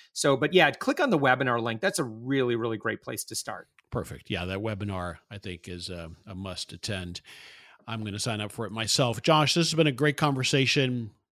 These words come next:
Speaker 2: Interesting points and takeaways. Love the specific tactics and just in general. Thanks for sharing and being with us today.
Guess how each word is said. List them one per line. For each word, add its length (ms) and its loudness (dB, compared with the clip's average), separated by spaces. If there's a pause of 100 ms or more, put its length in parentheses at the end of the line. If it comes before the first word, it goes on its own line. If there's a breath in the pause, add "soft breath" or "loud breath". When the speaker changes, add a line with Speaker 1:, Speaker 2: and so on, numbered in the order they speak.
(160)
Speaker 2:
Interesting 720 -2
points 380 -4
and 160 -8
takeaways. 920 -2 (180)
Love 420 -4
the 260 -4
specific 560 -8
tactics 640 -6
and 120 -10
just 280 -6
in 120 -8
general. 520 -4 (580 soft breath)
Thanks 220 0
for 120 -2
sharing 560 0
and 240 -8
being 220 -2
with 160 -8
us 160 -10
today. 300 -12